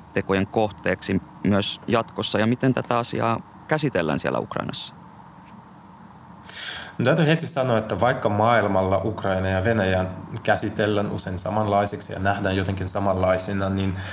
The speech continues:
Speaker 2: niin näillä mailla on perustavanlaatuisia eroja. Esimerkiksi Ukrainassa ei ole samanlaista rakenteellista väkivaltaongelmaa kuin Venäjällä, että vaikkapa vankiloissa tai armeijassa.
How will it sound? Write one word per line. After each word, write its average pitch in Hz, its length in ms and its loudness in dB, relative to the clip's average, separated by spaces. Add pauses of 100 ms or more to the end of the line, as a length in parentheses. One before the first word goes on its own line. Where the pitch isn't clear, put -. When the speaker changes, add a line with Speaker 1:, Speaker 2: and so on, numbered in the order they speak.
(200)
Speaker 2:
niin 101 240 2
näillä 101 180 4
mailla 113 320 2
on 110 300 0
perustavanlaatuisia 104 1040 2
eroja. 90 460 0 (160)
Esimerkiksi 107 640 -2
Ukrainassa 104 520 0
ei 98 80 0
ole 101 160 0 (300)
samanlaista 104 680 2
rakenteellista 101 840 0
väkivaltaongelmaa 92 1040 0
kuin 87 180 -4
Venäjällä, 90 600 -2
että - 200 -10
vaikkapa 92 460 0
vankiloissa 98 580 0
tai 90 160 -2
armeijassa. 92 640 0